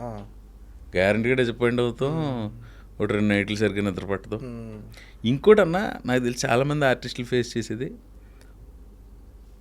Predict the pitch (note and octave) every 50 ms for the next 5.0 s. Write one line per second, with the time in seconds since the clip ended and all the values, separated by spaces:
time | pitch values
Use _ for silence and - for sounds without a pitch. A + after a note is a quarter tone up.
0 | - - - - - - - - - - - - B2+ B2+ - - - G3 E3+ E3
1 | E3 D#3+ - - E3 - - C3 A2+ G#2 F2+ E2 F2 F#2 - - - - - F#2
2 | G2 G2 G2 G2 G2+ G2+ G2+ G2 F#2 F2+ E2 D#2+ F#2+ G2 - - - - - -
3 | - - B2 A#2+ C3 D#3 F#3 F#3 F#3 F3 D#3+ D#3+ D#3+ D#3 C3+ B2 - D3 D#3+ D#3+
4 | D#3 D3 C3 B2+ B2 B2+ B2+ B2 G#2 - - - - D#3 D#3 D3+ C#3 C3 A#2+